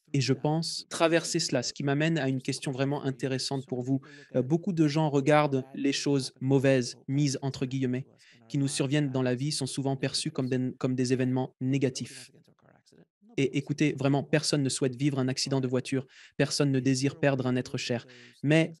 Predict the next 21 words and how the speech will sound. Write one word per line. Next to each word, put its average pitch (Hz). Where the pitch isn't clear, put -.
y 139
a-t-il 147
moyen 151
de 139
voir 139
ces -
choses 143
comme 135
des 127
bénédictions ? 139
Parce 135
que 143
tout 143
comme 151
moi, 143
et 135
je 123
pense 147
que 139
vous 139
aussi, 143